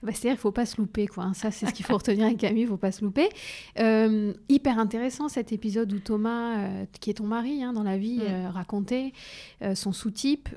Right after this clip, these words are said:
Speaker 1: Euh, il racontait qu'il est donc de Enéatype un, il a besoin de, de perfection, d'absolu, il a, il a des, des schémas d'exigence dans sa tête qui sont assez élevés.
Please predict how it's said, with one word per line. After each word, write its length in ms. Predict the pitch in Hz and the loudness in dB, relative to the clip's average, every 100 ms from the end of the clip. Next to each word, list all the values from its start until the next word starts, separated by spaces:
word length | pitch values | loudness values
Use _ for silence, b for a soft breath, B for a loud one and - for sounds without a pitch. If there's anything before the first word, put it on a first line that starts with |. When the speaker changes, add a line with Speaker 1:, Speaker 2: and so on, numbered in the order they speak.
| - | -8
Speaker 1:
Euh, 520 | 220 202 190 185 185 208 - | -6 -4 -4 -4 -6 -8 -6
il 100 | 233 | -4
racontait 600 | 233 214 226 214 262 277 | -2 -2 0 -2 0 -2
qu'il 680 | 269 214 196 196 185 - 208 | 0 0 2 0 -2 -2 0
est 60 | 196 | -2
donc 380 | 180 196 202 185 | -2 -4 -4 -6
de 240 | 175 - | -8 -6
Enéatype 580 | - 214 202 202 214 - - | -4 -2 -2 -6 -10 -10 -4
un, 240 | 254 302 233 | 0 2 2
il 120 | 220 | 0
a 80 | 180 | -2
besoin 260 | 202 214 196 | -4 -4 -4
de, 160 | 175 | -6
de 100 | 170 | -8
perfection, 640 | 202 226 - 208 - 269 | -6 -6 -4 -6 -6 -4
d'absolu, 840 | 233 202 - 233 208 240 254 254 247 | -4 -4 -2 0 2 4 4 4 2
il 100 | 190 | -2
a, 60 | 180 | -6
il 200 | 202 196 | -8 -6
a 100 | 190 | -6
des, 300 | 190 190 202 | -4 -4 -6
des 400 | 214 208 202 202 | -10 -12 -6 -4
schémas 320 | 185 220 220 | -2 -2 -2
d'exigence 460 | 214 202 208 214 214 | -2 -2 -2 -2 -4
dans 80 | 190 | -6
sa 140 | 196 | -10
tête 160 | - 214 | -10 -10
qui 80 | - | -10
sont 100 | 196 | -10
assez 240 | 196 - | -8 -6
élevés. 300 | 269 226 302 | -4 -4 -4